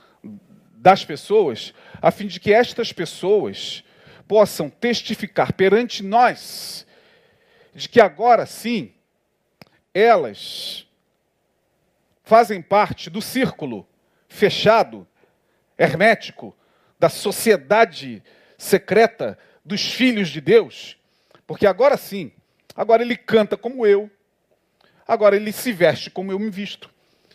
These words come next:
Agora ele fala exatamente a linguagem que eu falo aqui para consumo interno. Glória a Deus, aleluia, louvado seja o nome do Senhor, bendito seja o nome do Senhor. Ei, varão, ei, varô, a parte do Senhor, varão, a parte... Agora sim.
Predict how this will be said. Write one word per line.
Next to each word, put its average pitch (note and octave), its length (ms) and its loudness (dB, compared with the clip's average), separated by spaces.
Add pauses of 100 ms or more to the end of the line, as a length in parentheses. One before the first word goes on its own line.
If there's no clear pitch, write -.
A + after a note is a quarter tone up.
(280)
Agora A#3 280 2
ele A3+ 100 -4
fala A3 300 2
exatamente A3 600 0
a - 20 -2
linguagem D#3+ 400 -2
que A3+ 80 -8
eu A#3+ 60 -6
falo F3+ 260 0
aqui E3+ 160 -6
para D#3 160 -4
consumo D3+ 400 -10
interno. F3+ 420 0
Glória C#3+ 280 0
a - 20 4
Deus, D#3 220 -8
aleluia, E3+ 360 -2
louvado C#3+ 240 0
seja C#3 140 -12
o C3 60 -10
nome C3+ 120 -8
do - 80 -8
Senhor, F#3+ 380 0
bendito D#3+ 280 -4
seja D3 180 -10
o - 20 -12
nome C#3+ 160 -6
do D#3 60 -12
Senhor. G3 340 0 (180)
Ei, E3 140 2
varão, F#3+ 400 2
ei, D3+ 100 0
varô, F#3+ 320 2
a F#3+ 60 4
parte D#3 200 -2
do - 40 -20
Senhor, F3 220 -6
varão, G#3+ 240 2
a F3 40 -4
parte... D#3+ 220 -2 (140)
Agora C4+ 560 4
sim. A#3 340 -12